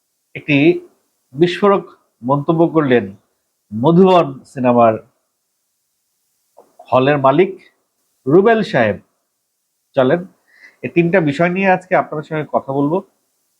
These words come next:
যারা যারা আলোচনা শেষ পর্যন্ত আমার সঙ্গে থাকছেন, থাকবেন, তাদেরকে অগ্রিম অভিনন্দন।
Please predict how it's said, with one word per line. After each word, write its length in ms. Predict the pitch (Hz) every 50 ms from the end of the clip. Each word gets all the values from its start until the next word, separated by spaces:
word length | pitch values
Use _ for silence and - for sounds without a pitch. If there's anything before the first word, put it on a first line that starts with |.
| _ _ _ _ -
যারা 240 | 110 170 196 220 226
যারা 300 | 226 226 208 196 185 180
আলোচনা 380 | 175 175 175 175 175 170 175
শেষ 200 | 170 175 170 175
পর্যন্ত 300 | - 185 180 180 175 175
আমার 180 | 175 165 170 170
সঙ্গে 360 | - - 165 156 156 151 156
থাকছেন, 600 | - - - 175 170 _ - - 208 202 196 196
থাকবেন, 540 | - _ 190 151 127 135 139 147 156 160 165
তাদেরকে 640 | - 139 113 117 113 113 117 - _ _ _ 185 190
অগ্রিম 420 | 160 127 110 117 143 180 202 214 - _ _ _ _
অভিনন্দন। 420 | 127 120 123 113 110 101 95 98